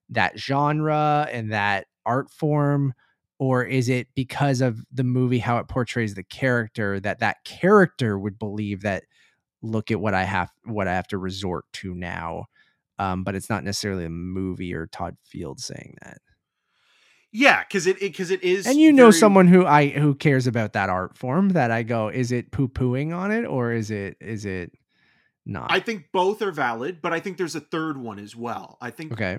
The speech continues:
Speaker 2: and the one that I kinda think I'm closest to is that it's the most apathetic one, where it's like,
Speaker 1: Mm-hmm.
Speaker 2: ultimately, no one cares.
Speaker 1: Mm-hmm.
Speaker 2: Like, nobody cares about, like, o-, outside your own little bubble, outside your own world,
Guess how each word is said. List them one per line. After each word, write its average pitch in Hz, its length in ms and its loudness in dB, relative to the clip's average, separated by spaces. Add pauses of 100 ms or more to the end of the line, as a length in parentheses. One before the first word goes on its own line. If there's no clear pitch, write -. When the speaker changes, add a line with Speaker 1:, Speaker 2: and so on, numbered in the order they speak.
(120)
Speaker 2:
and 143 280 -10
the 147 80 -2
one 156 260 -4
that 175 140 -8
I 143 140 -6
kinda 156 300 -10
think 143 320 -14 (200)
I'm 123 220 -12
closest 180 680 -12
to 240 240 -10
is 160 200 -10
that 151 280 -2 (1600)
it's 160 180 -10
the 170 80 -8
most 151 300 -6
apathetic 123 580 -6
one, - 240 -20
where 131 200 -8
it's 117 120 -12
like, 135 120 -10
Speaker 1:
Mm-hmm. 143 100 -10
Speaker 2:
ultimately, 123 580 -6
no 113 180 -10
one 120 260 -8
cares. - 760 -14 (100)
Speaker 1:
Mm-hmm. 107 320 -6
Speaker 2:
Like, 127 260 -8
nobody 185 460 -2
cares 156 540 -8
about, 139 320 -4
like, 151 240 -8
o-, - 240 -18
outside 220 420 4
your 196 160 -4
own 170 280 -6
little 151 260 -6
bubble, 135 480 -4
outside 143 420 -6
your 143 200 -6
own 135 340 -8
world, 123 500 -8